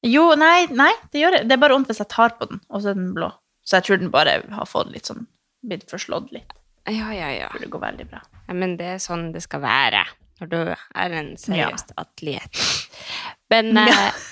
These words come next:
Speaker 2: har du, har du sett Rådebank?
Speaker 1: Ja, eller,
Speaker 2: Ja.
Speaker 1: eh, bare sånn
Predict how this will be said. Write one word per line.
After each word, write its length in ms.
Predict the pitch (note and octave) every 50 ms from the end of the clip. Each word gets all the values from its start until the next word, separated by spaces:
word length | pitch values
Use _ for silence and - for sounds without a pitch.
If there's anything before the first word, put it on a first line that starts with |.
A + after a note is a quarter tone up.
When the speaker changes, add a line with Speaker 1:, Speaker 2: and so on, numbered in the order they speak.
| - -
Speaker 2:
har 200 | - A#3+ A#3+ B3
du, 80 | A#3 A3+ A3+ A3+ A3 A3 A3 A3 A3 A3 G#3+ G#3+ G#3
har 160 | G#3 G#3+ G3 G3+
du 80 | G#3
sett 280 | G#3 - F#3+ F#3+ - -
Rådebank? 640 | G3 G3 F#3 E3+ E3 F3 A3 D4+ F4+ _ - - - _ _ _ _ _ _ _ _ _ _ _ _ _ _ _ _ _ _ _ _ _ _ _ _ _ _ _ _ _ _ _ _ _ _ _ -
Speaker 1:
Ja, 160 | A#3 A3+ D#4+ A#4 D5+ - - - _ _
eller, 380 | - C#4 D4 D4+ D#4 D#4+ D4+
Speaker 2:
Ja. 580 | D4 D4 D4 - C#4+ F#4+ - C#4 C4+ C4+ C4+ C4
Speaker 1:
eh, 40 | B3+
bare 280 | A#3+ C4+ C4+ D#4 F#4 F4+
sånn 560 | D#4+ A#3+ A3 G#3+ G#3 G#3 G3+ G3+ G3+ G3+